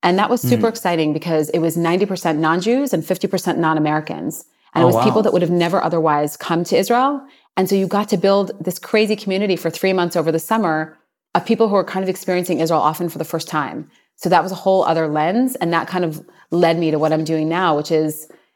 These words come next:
Speaker 1: there's, there's this amazing opportunity that Israel provides in terms of the tech ecosystem to build community.
Speaker 2: One, one hundred percent. Now, if you had to look at,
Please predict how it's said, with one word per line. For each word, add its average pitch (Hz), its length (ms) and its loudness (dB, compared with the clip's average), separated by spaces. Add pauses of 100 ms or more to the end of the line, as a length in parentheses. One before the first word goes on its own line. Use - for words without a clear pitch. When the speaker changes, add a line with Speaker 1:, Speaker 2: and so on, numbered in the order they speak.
(100)
Speaker 1:
there's, 175 220 2 (240)
there's 165 200 0
this 165 180 -2
amazing 165 460 2
opportunity 160 540 -2
that - 140 -2
Israel 156 360 0
provides 156 680 0
in 170 80 -4
terms 160 240 -4
of 147 60 -6
the - 80 -2
tech 160 220 -6
ecosystem 233 760 -2 (320)
to 185 100 0
build 151 260 2
community. 143 560 -4 (1160)
Speaker 2:
One, 131 220 0
one 113 120 -2
hundred 110 340 -4
percent. 101 340 -4
Now, 117 140 4
if 117 120 0
you 151 60 4
had 139 200 0
to 135 120 -2
look 113 300 -2
at, 110 400 -4